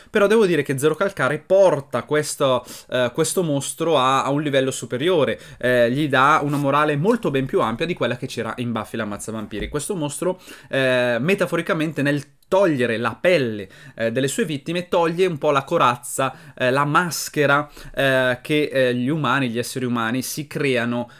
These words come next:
eh, per essere degli animali sociali, per vivere nella società. Abbiamo visto che ha, ha tolto due tipi di maschere, eh, la maschera dell'aggressività, il classico ragazzetto che compensa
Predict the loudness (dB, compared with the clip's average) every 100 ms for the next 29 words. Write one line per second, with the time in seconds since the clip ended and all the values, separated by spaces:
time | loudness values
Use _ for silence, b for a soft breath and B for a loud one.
0 | B -2 -2 -2 2 4 4 0 -6 _
1 | _ -4 -4 -2 -2 0 0 0 -2 -4
2 | -6 -6 -6 -4 -2 -4 -2 -4 -2 -2
3 | -2 -2 -4 -6 -8 -6 -6 -6 B B
4 | -6 -2 -2 -2 -4 -2 0 -2 -2 -2
5 | -2 -2 -2 2 0 0 -4 -4 -2 -4
6 | -4 -6 -6 -6 B B -4 -2 0 -2
7 | -2 -4 -4 -4 -2 -4 -4 -6 -4 -4
8 | -2 -2 -2 -6 -4 -4 -4 -8 -4 -4
9 | -6 _ _ _ _ _ _ _ -8 -4
10 | -2 -2 -4 -4 -6 -8 -4 -4 -4 -2
11 | 0 -2 -4 -6